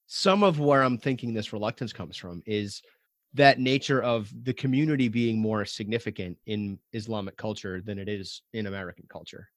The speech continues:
In American, we're sort of all individuals. We don't care as much about what everyone else thinks.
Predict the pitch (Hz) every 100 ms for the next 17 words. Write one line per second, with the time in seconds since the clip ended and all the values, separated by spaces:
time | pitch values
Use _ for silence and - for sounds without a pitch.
0 | _ - 131 135 123 113 104 92 101 -
1 | 107 104 104 98 90 90 87 82 - -
2 | _ _ _ _ 135 131 131 - 135 123
3 | 110 113 - 104 101 104 101 104 95 92
4 | - 107 87 -